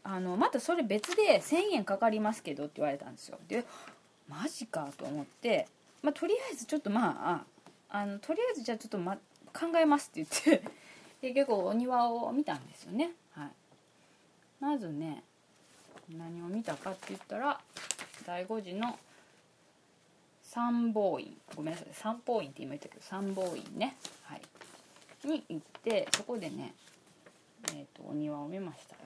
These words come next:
確かね。うん。ここは、その、大覚しだれ桜っていうのが咲いてましたね。はい。なんか、はい。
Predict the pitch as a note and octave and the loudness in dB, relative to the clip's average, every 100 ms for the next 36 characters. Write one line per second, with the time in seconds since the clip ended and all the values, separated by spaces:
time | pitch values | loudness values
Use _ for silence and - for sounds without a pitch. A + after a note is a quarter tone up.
0 | - C3+ - - - C3+ D#3+ - - - | -20 -18 -14 -12 -10 -10 -12 -16 -20 -20
1 | - - - - - - - F#3+ F3 D#3 | -20 -20 -20 -20 -20 -20 -16 -10 -8 -10
2 | - - - F#3 G3+ D#3+ C#3 - _ _ | -14 -16 -14 -4 0 2 0 -6 _ _
3 | - F3 D#3 D3 B2 - _ _ _ - | -16 -8 -6 -6 -8 -14 _ _ _ 4
4 | C4+ - E3 D3 F#3 F3+ F3 E3+ D#3 - | 4 4 -8 -10 -4 -2 -2 -4 -6 -6
5 | - - _ C#3+ C3+ - - - - _ | -14 -18 _ -10 -10 -12 -18 -20 -20 _
6 | - - - - _ _ - D#3+ C#3+ - | -20 -20 -20 -20 _ _ -18 -16 -14 -14
7 | B2 - - E3+ E3 - _ _ _ _ | -16 -20 -16 -12 -12 -14 _ _ _ _
8 | _ _ _ _ _ _ _ _ E3 D3 | _ _ _ _ _ _ _ _ -16 -16
9 | G#2+ _ _ _ _ _ _ _ _ _ | -16 _ _ _ _ _ _ _ _ _
10 | _ _ _ _ _ _ _ - - - | _ _ _ _ _ _ _ -20 -20 -16
11 | - - - D#3 C#3 | -18 -20 -18 -12 -10